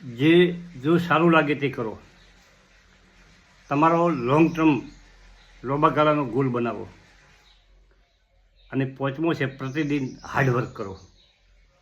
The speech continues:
અને જરૂરી કામો ઉપર ધ્યાન આપો અને રિસ્ક લેતા શીખો. પ્રોબ્લેમનો હલ ઢૂંઢો અને ખોટી સોચવાળા,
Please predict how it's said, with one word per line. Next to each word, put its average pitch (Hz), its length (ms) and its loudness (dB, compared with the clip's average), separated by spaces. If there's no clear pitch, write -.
અને 131 320 -2
જરૂરી 127 420 -2
કામો 139 280 -2
ઉપર 123 180 -8
ધ્યાન 117 300 -2
આપો 101 320 -6
અને 135 540 0
રિસ્ક 160 520 2
લેતા 139 260 0
શીખો. - 400 -8
પ્રોબ્લેમનો 160 800 2
હલ 135 160 0
ઢૂંઢો 110 340 0
અને 131 440 -2
ખોટી 143 260 0
સોચવાળા, 135 720 -2